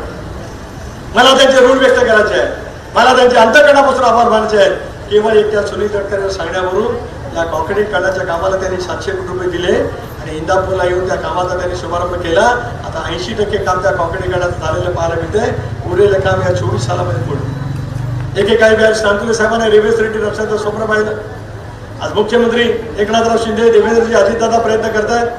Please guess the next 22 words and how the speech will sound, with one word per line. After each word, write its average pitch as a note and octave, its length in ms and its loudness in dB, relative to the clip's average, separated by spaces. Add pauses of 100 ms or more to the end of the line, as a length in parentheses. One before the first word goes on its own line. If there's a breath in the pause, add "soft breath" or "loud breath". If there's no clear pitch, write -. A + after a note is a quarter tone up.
(420)
दहा A#3+ 240 6
हजार A#3 220 6
कोटी G#3+ 220 2
रुपयाच्या A3+ 300 2
पुलांचे G#3+ 400 0
कामं G3 240 0
त्या G3 140 0
ठिकाणी. D3+ 280 -4 (880)
मला E4 140 2
आठवतं, C4+ 380 4 (1300)
मी E3 60 -8
ज्याला A3+ 240 6
नगर G#3+ 220 4
विकास C4 320 4
खात्याचा B3+ 300 4
राज्यमंत्री C4 500 6
होतो, C4 200 6
वाणगावकरांनी B3 540 2
मला B3 180 2
दुसऱ्यांदा B3+ 420 2
आमदार A#3+ 280 4
केलं. G#3 240 0